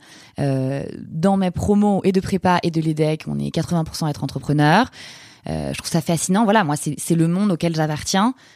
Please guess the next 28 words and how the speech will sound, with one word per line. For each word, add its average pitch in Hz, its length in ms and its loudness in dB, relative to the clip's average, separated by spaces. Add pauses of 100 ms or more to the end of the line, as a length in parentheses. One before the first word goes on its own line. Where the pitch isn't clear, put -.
(140)
de 151 160 2
par 196 120 4
ma 175 120 2
famille, 170 240 0
de 185 80 0
par 160 160 2
mes 156 180 0
études 208 300 -6
et, 147 300 -8
et 156 40 -6
dans 156 140 -4
lequel 196 200 0
je 170 120 -2
resterai. 160 420 0
Et 156 60 0
d'ailleurs, 156 200 4
aujourd'hui, 156 280 2
tu - 160 -4
me 135 260 2
dis, 147 320 0
est-ce 160 100 0
que 196 100 0
tu 160 160 -6
pourrais 165 160 0
être - 60 -6
salarié 170 240 -2
d'une 135 140 0
boîte ? 170 320 -2